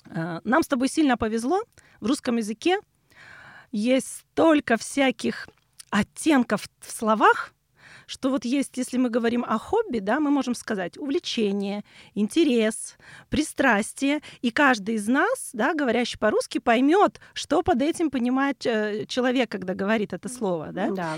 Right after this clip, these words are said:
Speaker 1: Я на самом деле, э, балдею, знаешь, от каких, м, оттенков, когда мы говорим о понятии «друг» в русском языке. Допустим, в английском языке такого нет. Мы говорим «знакомый»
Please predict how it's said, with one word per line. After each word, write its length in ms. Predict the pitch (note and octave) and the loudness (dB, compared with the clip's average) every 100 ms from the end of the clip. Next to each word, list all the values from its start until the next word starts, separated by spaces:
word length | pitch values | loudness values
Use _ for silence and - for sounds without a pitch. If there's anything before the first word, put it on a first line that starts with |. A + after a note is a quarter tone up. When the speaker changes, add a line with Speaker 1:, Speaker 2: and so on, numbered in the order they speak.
| F#3+ | -4
Speaker 1:
Я 220 | G#3 A#3+ | 2 2
на 100 | B3 | 2
самом 300 | A#3 C4+ B3+ | 0 0 -2
деле, 340 | G#3+ F4 F4 - - - - | -2 -2 -2 -6 -14 -20 -12
э, 220 | G#3+ G#3 | -8 -6
балдею, 500 | G3 A#3 G#3+ D4 D4 | 0 0 0 -2 -2
знаешь, 320 | B3+ C#4 F#4 | 0 -2 -2
от 100 | E4+ | -4
каких, 440 | - A#3+ - C4 - C#4+ | -4 -6 -4 -4 -6 -6
м, 320 | G#3 G3+ G#3+ | -2 -2 -2
оттенков, 680 | G#3+ - B3+ A3+ A3 F#3+ - | -4 -4 0 0 0 -4 -6
когда 360 | G3 F#3 G#3 C#4 | -8 -2 2 2
мы 120 | B3+ | 2
говорим 400 | G#3 G#3+ A3 A#3+ | 0 0 0 -2
о 40 | |
понятии 440 | A3 G#3+ A3+ - A3 | 0 0 0 -2 -2
«друг» 380 | A3 B3 - - _ _ _ | 2 2 -2 -18 _ _ _
в 100 | G3 | -6
русском 320 | G3 - F#3+ F3 | -4 -4 -4 -6
языке. 480 | F3 F#3 F#3+ D#3+ D3+ _ _ _ - - - | -6 -8 -6 -6 -10 _ _ _ -20 -20 -10
Допустим, 340 | G3 A#3+ B3 | -4 -4 -2
в 40 | A3+ | -2
английском 460 | A#3 F4+ - F4 | 0 0 0 -2
языке 500 | C#4 A#3 - F#3+ D#3+ - - - | 0 -2 -4 -4 -4 -8 -18 -10
такого 360 | G#3 C4 E4 E4+ | -4 2 4 4
нет. 400 | E4 A3 E3+ - - - | 4 2 -2 -12 -20 -8
Мы 300 | A3 D#4 F4 G#3+ | 2 4 4 2
говорим 560 | B3+ B3+ B3 G3+ F#3 - - | 0 2 0 0 -6 -12 -12
«знакомый» 720 | G3 B3 G#4 D4 G3+ G3+ C4+ | -2 0 0 0 2 2 -2